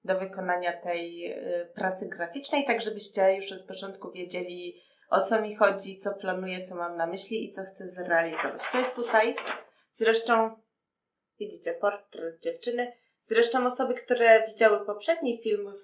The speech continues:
w trakcie którego przenosiłam ten projekt za pomocą rozpuszczalnika Nitro na matrycę linoleum, no to te osoby już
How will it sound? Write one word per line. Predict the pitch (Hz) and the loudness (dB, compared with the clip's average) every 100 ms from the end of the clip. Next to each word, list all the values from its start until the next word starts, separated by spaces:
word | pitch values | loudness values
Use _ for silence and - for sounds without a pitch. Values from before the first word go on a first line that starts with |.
| - | -18
w | 202 190 185 185 185 _ _ _ _ | -8 -4 -4 -6 -14 _ _ _ _
trakcie | - 226 220 233 | 4 6 6 2
którego | 226 - 214 208 208 | -2 0 2 2 0
przenosiłam | - 226 214 - 247 220 | 0 -2 -2 2 2 2
ten | 214 202 - | 0 -4 -4
projekt | 208 208 202 - | 2 2 2 -6
za | - 196 | -2 -2
pomocą | - 196 196 202 202 190 | -2 -6 -6 -6 -8 -10
rozpuszczalnika | 185 - 196 - 196 202 202 190 | -10 -10 -12 -8 -8 -8 -10 -8
Nitro | 190 208 - 185 180 | -6 -8 -8 -6 -2
na | 190 190 | 2 2
matrycę | 180 180 - 202 - 175 | 0 -4 -8 -12 -10 -10
linoleum, | 170 170 170 220 330 339 _ _ _ | -10 -6 0 0 0 -4 _ _ _
no | 302 311 | 2 6
to | 302 277 277 277 | 6 6 4 6
te | 226 | 6
osoby | 226 220 208 | 6 2 0
już | 196 190 - - | -6 -6 -10 -12